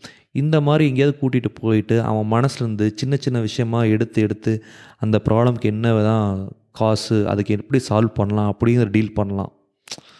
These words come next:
So, ஒரு சி-, இந்த மாதிரி ஒரு யதா-, யதார்த்தமான ஒரு feeling தான் எல்லா பசங்களும் பிள்ளைங்களும் எதிர்பார்க்குறாங்க. ஆனா அது இப்ப நடக்கிறது இல்ல. To be frank, அதுதான். இந்த alcohol பத்தி நிறைய பேசி ஆகணும்.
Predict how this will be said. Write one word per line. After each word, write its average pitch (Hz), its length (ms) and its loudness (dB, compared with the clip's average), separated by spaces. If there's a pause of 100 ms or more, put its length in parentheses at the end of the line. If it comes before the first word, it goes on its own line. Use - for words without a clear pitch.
(340)
So, 110 220 0
ஒரு 107 200 0
சி-, - 180 -16
இந்த 170 360 2
மாதிரி 175 240 2
ஒரு 127 120 4
யதா-, 156 520 4
யதார்த்தமான 135 920 2
ஒரு 110 520 0 (160)
feeling 127 280 2
தான் 127 120 -2
எல்லா 123 440 0
பசங்களும் 120 420 -4
பிள்ளைங்களும் 113 380 0
எதிர்பார்க்குறாங்க. - 640 -6 (1040)
ஆனா 117 360 2
அது 214 500 2 (140)
இப்ப 113 220 0
நடக்கிறது 98 540 0
இல்ல. 101 240 2 (560)
To 113 60 2
be 120 180 0 (140)
frank, 110 200 2 (160)
அதுதான். 104 500 -2 (1200)
இந்த 127 160 0
alcohol 160 460 0
பத்தி 123 200 -2
நிறைய 117 440 2
பேசி 120 360 0
ஆகணும். 101 400 -2